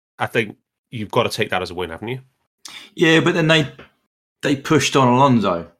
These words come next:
Speaker 1: Yeah.
Speaker 2: So they countered, and, and I'm not, it is a win, don't get me wrong, James is a better player than Alonso, but you, they pushed on Alonso, which meant that Trent had to play deeper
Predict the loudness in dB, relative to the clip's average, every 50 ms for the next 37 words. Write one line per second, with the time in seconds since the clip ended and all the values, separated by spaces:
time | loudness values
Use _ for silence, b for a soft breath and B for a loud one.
0 | _ _ _ _ _ _ _ _ _ _ _ _ _ _ _ -4 -2 0 0 -2
1 | -4 -6 -6 -4 -2 -2 -2 0 0 2 2 2 2 0 -2 -4 -6 -2 -2 -2
2 | -4 -2 -4 -2 0 0 2 2 0 0 -2 -4 -6 -2 2 2 4 4 4 2
3 | 2 2 0 0 0 0 2 2 2 2 2 2 0 0 0 0 0 0 0 0
4 | 0 -2 -2 -2 0 0 0 0 0 -2 -4 -4 -4 -6 -8 -8 -8 -10 -8 -4
5 | -4 -4 -4 -4 -4 -4 -2 -2 -2 -2 -2 -4 -4 -4 -4 -4 -4 -6 -8 b
6 | b b _ _ _ _ _ _ _ 0 2 2 0 -2 b b b b b b
7 | b _ _ _ _ _ _ _ -12 -4 -2 0 0 0 -4 -10 _ 2 2 4
8 | 4 4 2 0 2 2 2 2 4 2 0 0 0 2 2 2 4 4 4 2
9 | 2 0 -2 -4 -4 -6 -6 -8 -10 -10 _ -6 -6 -6 -4 -2 0 0 0 -2
10 | -4 -8 -8 -8 -8 -4 0 0 0 0 0 -2 -4 -6 -6 -6 -6 -10 -12 -8
11 | -6 -4 -4 -4 -2 -2 -2 -2 -2 -4 -6 -10 -12